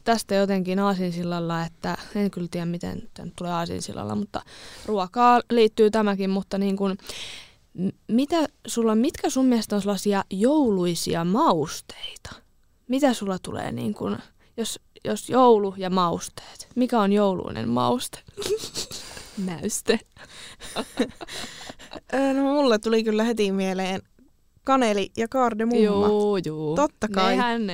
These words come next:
Speaker 1: on.
Speaker 2: totta kai.
Speaker 1: Nehän ne on. Kyllä. Ja sit vielä heitän tällaisen. Mikä on sun mielestä joulun tuoksu?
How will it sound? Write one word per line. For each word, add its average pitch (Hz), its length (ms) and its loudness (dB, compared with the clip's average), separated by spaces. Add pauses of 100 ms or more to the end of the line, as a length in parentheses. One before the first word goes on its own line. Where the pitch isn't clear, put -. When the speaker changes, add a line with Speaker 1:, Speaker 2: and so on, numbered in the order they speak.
Speaker 1:
on. 254 100 4
Speaker 2:
totta 226 320 -2
kai. 190 420 0 (120)
Speaker 1:
Nehän 214 440 -2
ne 170 120 -8
on. 208 100 -4 (540)
Kyllä. 226 320 4 (400)
Ja 226 100 6
sit 254 200 4
vielä 233 160 0
heitän 220 280 0
tällaisen. 202 460 -6 (680)
Mikä 247 320 6
on 226 100 8
sun 220 100 6
mielestä 208 260 0
joulun 190 400 6
tuoksu? 170 440 -4